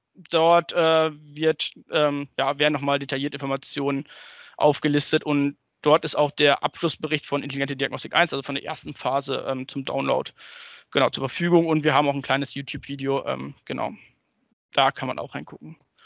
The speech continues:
Genau, und dann bedanke ich mich für Ihre Aufmerksamkeit und freue mich auf Ihre Fragen.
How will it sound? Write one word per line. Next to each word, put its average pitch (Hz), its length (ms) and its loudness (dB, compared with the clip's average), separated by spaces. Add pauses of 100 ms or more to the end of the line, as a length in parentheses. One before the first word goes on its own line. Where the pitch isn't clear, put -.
(460)
Genau, 143 300 6
und 147 200 -2
dann 175 440 0
bedanke 170 480 -2
ich 226 60 -6
mich 262 280 0
für - 300 -10
Ihre 175 200 -2
Aufmerksamkeit 254 760 0
und 214 260 -2
freue 180 360 6
mich 175 360 0
auf - 640 4
Ihre 147 200 0
Fragen. 147 440 -4